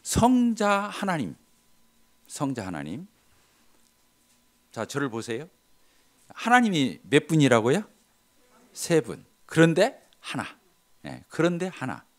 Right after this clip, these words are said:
삼위일체 하나님에 대해 설명해 드렸어요. 우리가 하나님을 믿는데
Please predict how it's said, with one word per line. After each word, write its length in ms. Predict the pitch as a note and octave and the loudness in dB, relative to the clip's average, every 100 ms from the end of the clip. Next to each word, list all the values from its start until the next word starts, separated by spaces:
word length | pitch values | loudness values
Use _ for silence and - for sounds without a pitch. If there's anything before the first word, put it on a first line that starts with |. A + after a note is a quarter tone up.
| _ _ | _ _
삼위일체 580 | - - F3+ C#3+ A#2 - | -18 -6 -4 -4 -6 -6
하나님에 380 | E2 G#2 G#2 E2 | -6 -6 -6 -8
대해 160 | D2+ C2+ | -8 -10
설명해 420 | - C3 G2 D2 | -6 -2 -2 -4
드렸어요. 440 | - D2+ - D#2+ - - - - | -6 -8 -4 -6 -6 -16 -18 -6
우리가 340 | G3 F#3 C#3+ _ _ _ _ - | -2 -2 -6 _ _ _ _ -18
하나님을 520 | - A#3 B3+ A3 D#3+ | -4 2 2 2 0
믿는데 500 | A#2 C#3+ C3+ C#3+ D#3+ | 0 0 2 4 2